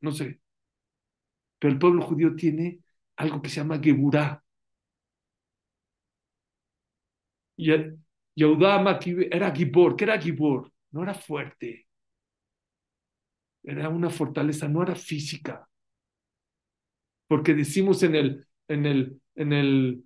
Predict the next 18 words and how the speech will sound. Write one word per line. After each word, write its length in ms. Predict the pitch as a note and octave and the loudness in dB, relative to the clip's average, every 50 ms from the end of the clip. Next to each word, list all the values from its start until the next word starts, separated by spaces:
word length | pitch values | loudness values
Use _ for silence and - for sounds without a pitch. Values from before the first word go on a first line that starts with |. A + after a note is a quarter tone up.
| _ | _
Al 200 | - D3 E3 F3+ | -4 0 2 2
Anisim, 640 | F3+ E3+ D#3+ C#3+ D3+ - - F#3+ F3 C#3+ C#3 - - _ _ _ _ _ _ _ _ _ _ _ _ - | 2 2 0 -2 -4 -4 -4 -4 -4 -4 -6 -8 -12 _ _ _ _ _ _ _ _ _ _ _ _ -8
"Masarta 540 | C#3 C3+ C3 - F#3 F3+ - - G3+ F#3 | -6 -6 -2 0 0 0 2 2 2 2
Giborim 400 | C#3 D#3+ D3+ C3+ C#3 C#3+ F3+ F#3 | 2 2 2 2 2 2 2 0
Biyad 240 | F3 E3 E3 F#3 F3+ - - | 0 0 0 0 -2 -4 -6
Halashim", 680 | E3 D#3 D3+ C3 - - - F#3 F#3+ F#3+ F#3 F3 - - | -6 -6 -6 -6 -8 -8 -6 -4 -4 -2 -4 -4 -4 -4
entregaste 880 | D#3 D3 D3+ E3+ D3+ D3+ G3 G#3+ G#3+ G#3+ - A#3+ A3+ G3 - - - _ _ _ _ _ _ _ _ _ _ _ _ _ _ _ _ | -2 0 2 2 4 4 4 4 4 6 6 6 6 6 4 0 -8 _ _ _ _ _ _ _ _ _ _ _ _ _ _ _ _
a 120 | - D#3 C#3+ | -10 -8 -4
gente 340 | - F#3 F#3 F#3 - F#3+ F#3+ | -2 0 2 4 4 2 2
fuerte 420 | - - G#3+ A3 - - - - | 4 4 4 4 4 4 2 0
físicamente 920 | - - A#3+ - - - - - F#3 E3+ F#3 G3 G3+ F#3+ A3+ A3+ G3+ - - _ | 0 -2 -4 -4 -4 -6 -4 -2 -2 0 0 -2 -2 -2 -2 -2 -4 -6 -8 _
delante 380 | - E3+ E3+ F#3 F#3 F#3 F#3+ F#3 | -4 -2 -2 -2 -2 -4 -4 -2
de 120 | E3+ E3+ | -2 0
débiles. 540 | D3+ F#3 F#3+ F#3 F#3+ F#3+ E3+ D#3+ D3 - - | 2 2 2 2 2 -2 -2 -4 -4 -4 -4
No 80 | F3+ G#3+ | -6 -4
eran 320 | A3 A3+ G#3+ F#3+ E3 D3 - - - _ | -4 -4 -4 -6 -6 -8 -10 -18 -10 _
fuertes 520 | F3+ E3+ E3 D3 - - E3 - - - - _ _ _ _ | -2 -2 -2 0 2 2 2 2 2 -4 -14 _ _ _ _
físicamente 1040 | - - F#3+ E3+ - F3+ D3+ - D#3+ D3 D3 D3+ D3+ C#3+ - C#3+ C3 C3 - | -6 -2 -2 -2 0 -2 -2 -2 0 0 0 0 -2 -2 -2 -2 -2 -2 -4